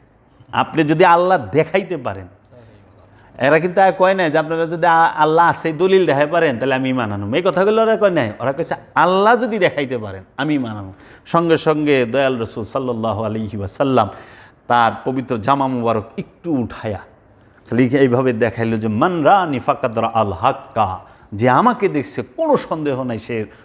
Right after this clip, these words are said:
খোদায়ের দেখা ফেলাইছে, জামারে দেখছে। তাহলে দেখেন, আল্লাহ আছে, এইটার দলিল আপনি বুড়ি বুড়ি আনতে পারবেন, কিন্তু আল্লাহর দলিল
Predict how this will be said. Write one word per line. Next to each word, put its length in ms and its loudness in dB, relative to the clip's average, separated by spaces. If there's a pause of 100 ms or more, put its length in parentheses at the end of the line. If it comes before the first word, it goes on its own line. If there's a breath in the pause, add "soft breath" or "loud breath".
(120)
খোদায়ের 440 0
দেখা 260 -8
ফেলাইছে, 420 -16 (800)
জামারে 420 -2
দেখছে। 300 -10 (480 loud breath)
তাহলে 400 4
দেখেন, 640 -2 (840 loud breath)
আল্লাহ 680 2 (120)
আছে, 600 -2 (1400)
এইটার 400 4
দলিল 540 2 (800)
আপনি 680 -2 (560)
বুড়ি 260 2
বুড়ি 260 2
আনতে 240 0
পারবেন, 340 -4 (420)
কিন্তু 360 -6 (260)
আল্লাহর 460 0
দলিল 360 -2